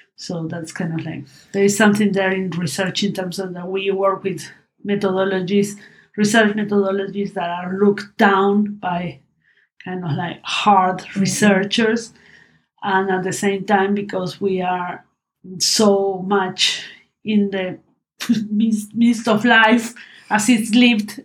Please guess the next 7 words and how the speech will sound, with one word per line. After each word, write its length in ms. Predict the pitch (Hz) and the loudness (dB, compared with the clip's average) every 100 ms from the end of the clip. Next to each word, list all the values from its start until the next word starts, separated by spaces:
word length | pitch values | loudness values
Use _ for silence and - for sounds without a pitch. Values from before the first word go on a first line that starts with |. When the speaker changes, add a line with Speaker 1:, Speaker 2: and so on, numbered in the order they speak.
| - | -8
Speaker 1:
in, 260 | 202 214 202 | 2 4 6
uh, 140 | 202 208 | 4 4
communities, 760 | 208 214 233 233 220 262 262 - - - _ _ | 0 2 2 0 2 0 0 -12 -20 -20 _ _
that, 360 | 202 196 190 156 - _ | -2 0 0 -2 -10 _
that, 380 | 208 208 214 - | 0 0 0 -2
that 200 | 240 220 | 0 0
track, 260 | 247 214 | 2 0